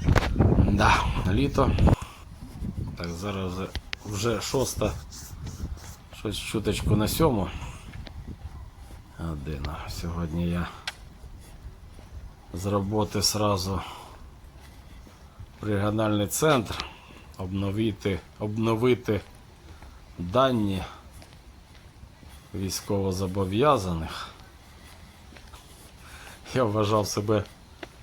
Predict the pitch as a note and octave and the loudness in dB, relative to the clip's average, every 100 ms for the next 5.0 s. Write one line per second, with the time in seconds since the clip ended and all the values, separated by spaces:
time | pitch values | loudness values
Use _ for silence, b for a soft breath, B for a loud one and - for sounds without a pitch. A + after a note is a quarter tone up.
0 | - F#2 F#2+ E3 E3 A#2+ F#2+ G#2+ G#2 B2+ | -14 -4 4 4 6 2 2 0 2 4
1 | G#2+ G2 F#2+ F2+ F2+ F#2+ F#2 F2+ E2+ G2+ | 4 4 2 0 0 -2 -4 -4 -2 -2
2 | - A2 G#2+ G2+ G2+ - D3 A#2+ - G2+ | 0 0 0 0 -4 0 2 2 2 0
3 | G2 G2 F#2 G#2 D3 D#3 D3 - - B2 | 0 -2 -2 0 4 4 2 -4 2 2
4 | A#2+ A2 G#2 G#2+ G#2 F2 - G#2+ G#2+ | 4 0 0 0 0 0 -2 0 2